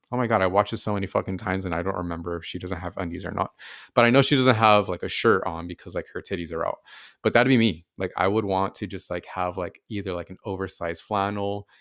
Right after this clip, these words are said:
and, like, just, like, feel sexy because something about wearing a flannel without a shirt and just, like, showing your chest, I love that. I don't know. Oh my God, I'm, I'm a slut. Like, I need to stop. That's, that's just my answer for that, okay?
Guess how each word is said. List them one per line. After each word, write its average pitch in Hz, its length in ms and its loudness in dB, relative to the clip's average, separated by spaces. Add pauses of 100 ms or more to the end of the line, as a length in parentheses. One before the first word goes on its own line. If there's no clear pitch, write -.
(120)
and, 95 140 -8
like, 90 120 -6
just, 101 200 -10
like, 110 120 -10
feel 101 160 -12
sexy 92 540 -14
because - 300 -14
something 156 320 -8
about 127 240 -2
wearing 110 240 -2
a 95 40 -8
flannel 95 380 -6
without 92 320 -6
a 90 40 -8
shirt 92 480 -6
and 90 100 -10
just, 92 160 -14
like, 95 120 -12
showing 92 340 -8
your 85 100 -8
chest, 92 600 -6 (600)
I 117 80 0
love 87 240 -2
that. 82 260 -8 (200)
I 104 100 -8
don't 87 140 -8
know. 80 260 -12
Oh 104 100 -10
my 92 120 -6
God, 87 160 -4
I'm, 110 160 -8
I'm 135 100 2
a 139 40 4
slut. 90 440 -2
Like, 104 80 -4
I 110 40 -2
need 123 120 -2
to 95 60 -6
stop. 85 360 -8 (280)
That's, 107 460 0 (200)
that's 135 180 4
just - 180 0
my 98 100 4
answer 85 320 -2
for 82 180 -6
that, 69 180 -8
okay? 143 260 -2